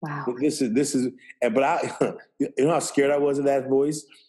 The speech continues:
Speaker 2: I, I was so scared that the day I actually saw this, like, light, <laughs> literally, I saw this light helping this kid learn how to multiply polynomials. Um, I quit that tutoring job that day.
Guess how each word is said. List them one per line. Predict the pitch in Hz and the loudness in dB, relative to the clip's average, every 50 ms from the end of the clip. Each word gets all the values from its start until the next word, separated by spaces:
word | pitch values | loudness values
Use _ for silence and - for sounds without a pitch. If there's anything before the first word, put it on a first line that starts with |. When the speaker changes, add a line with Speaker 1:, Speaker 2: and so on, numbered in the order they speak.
| - - - | -16 -12 -10
Speaker 2:
I, | - - - | -8 -6 -2
I | - | 0
was | 113 113 | 0 2
so | - 180 190 | 2 2 2
scared | 180 185 175 156 139 127 127 127 123 | 0 0 2 2 4 4 2 2 2
that | 117 107 110 107 - - - _ _ _ - | 2 2 0 -2 -6 -14 -18 _ _ _ -2
the | 117 | 0
day | 113 104 127 139 156 180 190 202 202 | 2 2 2 2 4 2 2 2 0
I | - 104 123 131 135 143 139 127 - - 107 113 | 0 0 0 2 2 2 2 0 -2 -2 0 0
actually | 117 - - 117 101 | 0 0 0 -2 -2
saw | - - - 147 127 131 135 | -2 0 0 2 2 2 2
this, | 123 127 120 - - | 2 0 0 0 0
like, | 117 107 98 92 92 | 0 0 0 0 0
light, | 95 107 117 117 107 101 92 95 - - - - 131 113 - - | 0 0 2 2 0 0 -2 -2 -4 -6 -2 0 -2 -2 -2 -6
<laughs> | _ _ _ _ - | _ _ _ _ 0
literally, | 120 123 117 107 101 101 101 107 104 | 2 2 4 4 2 2 2 2 0
I | |
saw | 104 - 139 | 2 2 2
this | 120 123 110 113 107 | 2 2 0 0 0
light | 107 104 104 113 113 104 101 101 104 104 - _ _ _ _ _ _ _ _ _ | 2 2 2 2 2 2 2 0 -2 -4 -6 _ _ _ _ _ _ _ _ _
helping | - 123 120 131 127 | -2 0 2 2 2
this | 127 120 - | 2 2 0
kid | - - 135 127 123 | 2 2 2 4 4
learn | 120 117 117 120 120 113 | 2 2 2 2 2 2
how | 113 | 2
to | 110 107 | 0 2
multiply | 104 104 113 120 117 131 117 - 123 120 | 2 2 2 2 2 0 0 2 2 2
polynomials. | 120 - 120 113 120 120 117 117 110 107 104 98 98 98 113 117 - - - _ _ - 190 - - - - - - - - 101 | 2 2 2 2 2 2 2 2 2 2 2 0 0 0 0 -4 -6 -12 -16 _ _ -10 -10 -10 -10 -14 -18 -18 -18 -12 -4 -2
Um, | 101 101 101 98 98 - - - _ _ _ _ - - - - - - | 0 0 0 0 -2 -4 -6 -10 _ _ _ _ -20 -20 -20 -14 -6 -2
I | - 214 | -2 -2
quit | - - - 240 285 269 - - | -2 2 2 2 0 0 -2 0
that | 262 - - | 0 0 2
tutoring | - - 214 214 185 151 135 | 2 2 2 2 2 2 2
job | 120 113 101 90 82 82 - - | 2 2 2 0 -2 -4 -2 0
that | 120 120 123 127 | 0 0 2 2
day. | 139 127 101 87 82 - | 2 2 2 -2 -4 -6